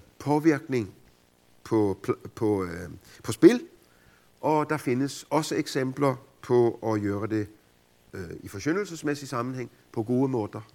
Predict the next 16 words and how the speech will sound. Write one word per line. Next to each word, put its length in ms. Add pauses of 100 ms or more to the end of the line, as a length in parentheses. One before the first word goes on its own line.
eller 160
på 100
dårlige 320
måder. 360 (3500)
Ja. 200 (1300)
I 100
mine 420
samtaler 600
med 100
disse 460
ni 260
folk, 640 (500)
øh, 160 (140)
dukker 260
der 100
op 440